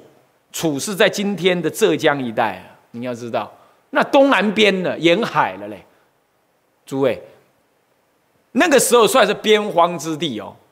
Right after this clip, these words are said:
怎么讲？好，来看《后汉书》卷第七十二，关于楚王英传的记载大约如下：英这个人在西元前不知道什么时候生的，但死在西元，呃，西元什么时候生不知道，但死，呃，死在西元七十一年，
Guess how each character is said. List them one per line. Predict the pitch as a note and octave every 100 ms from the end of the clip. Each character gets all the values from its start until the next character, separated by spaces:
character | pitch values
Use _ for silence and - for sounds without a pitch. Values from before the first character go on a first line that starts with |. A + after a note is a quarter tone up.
| _
怎 | -
么 | D#3+
讲？ | D3+ - - _
好， | A2
来 | G#2+ A#2+
看 | C3+ G2+ - - -
《后 | F4 D#4
汉 | E4+ D4
书》 | - C#4+
卷 | B3 D#4 A3+
第 | C4+ G#3+
七 | - A#3+
十 | A3+
二， | A#3 G#3 D3 - - - _ -
关 | - C#4 D4
于 | A#3+
楚 | A3+ F3
王 | D#3 D#3
英 | G#3+ A3
传 | A3 G#3
的 | E3+
记 | A3+
载 | D#3+ -
大 | A2 F#3+
约 | E3 E3+
如 | C#3 C#3
下： | E3 C#3+ A2+ -
英 | D4 D#4 E4 -
这 | G3
个 | D3
人 | C3 B2 - -
在 | - A3+
西 | - B3+
元 | B3 G3
前 | G3+ D#3+
不 | F3
知 |
道 | F#3
什 | E3+
么 | D3+
时 | E3
候 |
生 | D3 D3+ C#3+
的， | C3
但 | D#3+ E3
死 | C#3+ - B2+
在 | B2 D3+
西 | - D#3
元， | D#3 A#2 B2+ - _ _ _
呃， | C#3+
西 | C#3+ B3+
元 | B3+ G#3+
什 | G3
么 | E3
时 | -
候 |
生 | - F#3+
不 | E3+
知 | E3
道， | F3 E3+ - -
但 | F#3+
死， | E3+ - C3 B2+ D3
呃， | D#3 C#3
死 | C3+ C3+
在 | C#3+ F3
西 | - E3+
元 | C#3
七 | C3+ -
十 | D#3+
一 | - D3
年， | C#3 A2